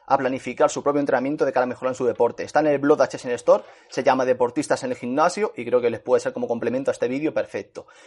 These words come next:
En cuanto a la resistencia, es un valor relativamente sencillo de mejorar. Entonces, al final es cuestión de regular,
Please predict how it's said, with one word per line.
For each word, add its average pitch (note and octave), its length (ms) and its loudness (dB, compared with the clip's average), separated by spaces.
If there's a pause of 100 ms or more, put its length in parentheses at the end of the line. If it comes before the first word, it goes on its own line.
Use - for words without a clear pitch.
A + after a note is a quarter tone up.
(180)
En F3 160 2
cuanto F#3+ 260 10
a F3+ 40 12
la F3+ 80 12
resistencia, E3 640 0 (400)
es A3 200 4
un A3+ 120 0
valor G3 260 8
relativamente F3+ 680 0
sencillo C#3 640 -4
de A2 60 -6
mejorar. A2 520 -8
Entonces, B2+ 500 -2
al B2+ 80 0
final D#3 240 0
es E3 60 2
cuestión D#3 480 -2 (280)
de C#3 440 -4 (260)
regular, E3 640 6